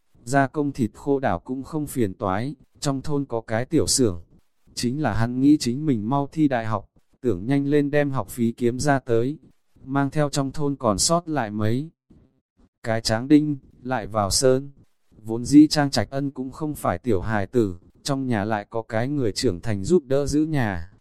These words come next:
Nhiều năm như vậy Tơi Thái Bình không có việc gì, Trang Dục cũng liền thả lỏng cảnh giác. Đã đói bụng đến thầm thì kêu, Trang Trạch Ân tiến trong phòng bếp đi tìm ăn đến.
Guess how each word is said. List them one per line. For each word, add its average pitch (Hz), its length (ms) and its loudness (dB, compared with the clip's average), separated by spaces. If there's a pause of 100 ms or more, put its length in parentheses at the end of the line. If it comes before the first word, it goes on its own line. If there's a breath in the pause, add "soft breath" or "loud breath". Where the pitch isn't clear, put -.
(140)
Nhiều 113 240 2
năm 139 260 -2
như 151 140 8
vậy 135 300 4
Tơi 143 180 2
Thái 113 220 -2
Bình 127 220 0
không 143 240 -8
có 117 160 -4
việc 127 220 -2
gì, 104 400 0 (260)
Trang 143 260 2
Dục 127 260 0
cũng 135 160 -8
liền 113 280 2
thả 90 180 -2
lỏng 95 220 -2
cảnh 92 280 -6
giác. 151 300 2 (480)
Đã 120 200 -2
đói 123 200 0
bụng 131 240 -2
đến 117 200 0
thầm 107 260 -2
thì 107 180 -2
kêu, 139 420 2 (240)
Trang 143 220 2
Trạch 113 200 0
Ân 139 200 -4
tiến 123 240 0
trong 139 220 -4
phòng 107 300 -4
bếp 160 180 2
đi 151 180 2
tìm 110 260 0
ăn 135 200 -2
đến. 120 320 -2